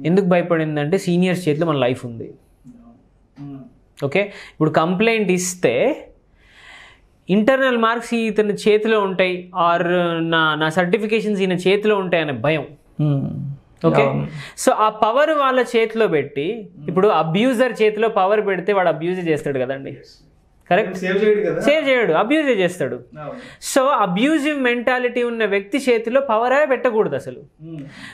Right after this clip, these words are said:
Speaker 1: So కాలేజ్ యంత్రాంగం ఎట్లా ఉండాలి అంటే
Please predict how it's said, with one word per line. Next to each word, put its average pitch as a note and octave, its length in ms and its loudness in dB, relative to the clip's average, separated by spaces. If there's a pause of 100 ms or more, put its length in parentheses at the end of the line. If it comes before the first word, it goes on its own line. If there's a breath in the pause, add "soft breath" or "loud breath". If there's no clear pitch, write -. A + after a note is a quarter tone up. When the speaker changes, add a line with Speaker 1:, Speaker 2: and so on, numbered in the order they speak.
(180)
Speaker 1:
So C#4 100 4 (280)
కాలేజ్ C4+ 380 2
యంత్రాంగం B3 580 0
ఎట్లా A3 260 0
ఉండాలి A3 380 0
అంటే F3+ 420 0